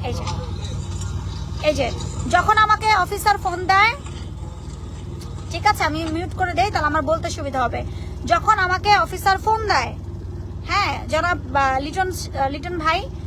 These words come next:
যে, "আপনি আসেন, আসামি কিন্তু ফ্ল্যাটে নাই, ফ্ল্যাটে একটা মুরব্বি আছে, আমি তো, আহ, আসামিকে দেখি নাই, চিনিও না, আপনি আসেন।"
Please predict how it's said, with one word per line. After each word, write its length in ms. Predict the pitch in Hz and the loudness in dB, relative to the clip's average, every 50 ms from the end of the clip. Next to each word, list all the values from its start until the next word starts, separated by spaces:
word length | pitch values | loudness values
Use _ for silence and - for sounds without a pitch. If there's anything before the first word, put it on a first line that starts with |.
| - - - - | -8 -8 -8 -6
যে, 120 | - - 339 | -2 2 4
"আপনি 260 | 302 294 - 349 370 | 4 4 2 2 2
আসেন, 420 | 359 330 320 - - 427 466 466 466 440 - - - - | 2 2 2 2 2 2 2 2 0 -2 -6 -8 -6 -4
আসামি 400 | 277 - 359 349 349 359 359 - | -4 -4 -2 -2 -2 -4 -4 -4
কিন্তু 280 | 349 339 339 320 - 381 | -6 -6 -4 -4 -4 -4
ফ্ল্যাটে 360 | - 349 311 302 302 339 339 | 0 2 2 2 2 2 2
নাই, 220 | 320 311 277 247 226 214 - - - - - - - - - - | 2 2 2 0 -2 -6 -10 -12 -12 -12 -12 -12 -12 -14 -10 -4
ফ্ল্যাটে 300 | - 302 311 311 - 392 | -2 0 0 2 2 2
একটা 240 | 381 330 - 370 359 | 2 2 2 -2 -2
মুরব্বি 400 | 339 370 381 415 392 359 403 370 | 0 0 0 0 0 2 2 2
আছে, 280 | 175 - - - - - - - - - - - - - - - - - - | 2 2 0 -6 -10 -10 -10 -10 -12 -12 -12 -12 -12 -12 -12 -12 -10 -6 -2
আমি 180 | - 294 311 330 | -2 0 0 0
তো, 140 | - 381 370 | 2 4 6
আহ, 600 | 370 359 349 302 - - 269 277 277 269 269 285 | 8 8 6 4 2 2 2 4 4 4 2 0
আসামিকে 520 | 269 - - 330 359 - 359 359 349 320 | 0 0 -2 -2 -2 -2 0 2 2 2
দেখি 280 | 269 320 330 - - 415 | 2 0 -2 -2 -2 0
নাই, 280 | 440 453 427 370 247 - - - - | 2 2 2 0 -2 -4 -8 -10 -8
চিনিও 320 | - 370 370 381 359 311 - | -6 -4 -2 2 2 2 2
না, 180 | 151 214 - - - - - - | 0 -2 -6 -8 -12 -12 -8 -6
আপনি 220 | 269 277 - 330 | -6 -4 -2 0
আসেন।" 300 | 302 - 277 - 147 110 | 0 0 -2 -4 -6 -8